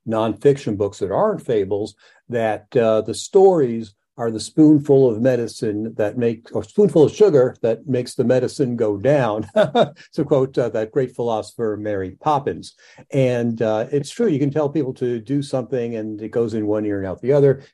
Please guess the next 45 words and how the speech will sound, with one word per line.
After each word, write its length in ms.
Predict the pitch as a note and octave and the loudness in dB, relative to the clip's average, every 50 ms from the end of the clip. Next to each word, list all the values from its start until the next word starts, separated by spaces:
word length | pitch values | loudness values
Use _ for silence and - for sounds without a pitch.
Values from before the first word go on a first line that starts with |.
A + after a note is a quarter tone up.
| _ | _
You 80 | - A2 | -10 -2
tell 160 | - C3+ C3 | 2 2 2
people 380 | C3 - C3+ B2+ A#2+ A2+ A2 G#2+ | 2 0 -4 -2 -2 -2 -2 -2
an 180 | G#2 G#2+ G#2+ | -2 -4 -6
emotional 580 | G#2+ G#2 G#2 A2 A#2 B2+ - - C3+ A2 G2 F#2+ | -6 -6 -4 -4 -4 -6 -6 -8 -8 -8 -8 -8
story, 840 | - - - - - F3+ G3 G3+ G3 D#3+ C3+ A#2+ A#2+ B2 B2 B2 - - _ - - - - | -10 -14 -10 -2 2 4 6 6 6 6 4 2 2 0 -4 -6 -10 -16 _ -20 -20 -16 -8
uh, 240 | - A2 A2 G#2+ G#2+ | -4 -2 0 0 0
and 140 | A2 A2+ A2 | 0 0 0
then 160 | A#2+ B2 B2 | 0 0 -2
suddenly 440 | A#2+ - C3 A#2+ A#2 A#2 A#2 A2 A2 - - | -2 -2 -2 0 0 0 -2 -2 -4 -6 -6
it 160 | A2 G2+ - | -10 -10 -10
clicks 420 | - - - D3+ D3+ C#3+ - - - | -10 -4 0 0 0 0 0 -2 0
with 160 | C#3+ - - | 0 2 2
them 300 | A#2 A2+ A2+ A2+ A2 G#2 | 2 0 0 0 -2 -2
and 100 | G2+ G2+ | -4 -2
they 80 | G2+ | -2
remember 420 | G2+ G2 G2 G#2 A2+ A#2 A2+ A2 A2 | -2 -2 -2 -2 -4 -4 -4 -4 -4
that 200 | G#2 G#2 G2 G2+ | -4 -4 -6 -6
story 300 | - - B2+ A2 G#2 G2 | -6 -4 -2 0 0 0
for 160 | - A2 G2+ | -2 -4 -4
the 60 | F#2 F#2+ | -4 -4
rest 280 | G2 G2 F#2 - _ | -4 -6 -6 -8 _
of 60 | G2 | -8
their 120 | F#2 F2 F#2 | -6 -4 -2
lives. 240 | G#2 G2+ F#2+ F#2+ - - - - - | -2 -2 -4 -4 -8 -14 -16 -6 -2
I 100 | C#3+ E3 | 0 2
remember 260 | E3+ D#3+ C#3 B2+ A#2 | 4 4 4 2 2
some 160 | G#2+ A2 G#2 | 0 -2 -4
stories 360 | G#2 - A#2+ A2+ A2 G#2+ G2+ | -4 0 0 2 2 2 0
from 100 | - G2 | -4 -8
people 240 | - G2+ G2+ F#2 F#2 | -8 -8 -6 -6 -6
who 100 | F#2 F#2+ | -6 -6
I've 80 | F2 - | -6 -6
heard, 280 | - G#2+ G2+ F#2+ F#2+ | -4 -4 -4 -4 -4
like, 180 | F2+ F2+ - _ | -8 -10 -10 _
twenty, 300 | - - C#3+ C3 B2 A#2 | -4 0 0 0 0 0
thirty 280 | G#2+ - C#3 A#2+ G#2+ G#2+ | 2 2 2 2 2 -2
years 340 | G#2+ A#2+ D3 E3 D3+ A#2 A2+ | 0 2 4 4 4 4 2
ago, 300 | B2 A#2+ A2+ A2 G#2+ G#2 | 0 -2 0 0 0 -2
and 80 | G2+ | -2
I 60 | G2+ | -4
could 140 | F#2+ G2+ F#2+ | -6 -8 -12
still 460 | G2 - - C3+ A#2+ A2+ A2 A2 A2 _ _ _ _ _ | -8 -2 0 0 0 0 -2 -4 -8 _ _ _ _ _
say 280 | _ - - - B2 A2+ | _ -12 -6 -4 -4 -2
them 240 | A2 G#2 G#2 G2+ | -2 -4 -6 -8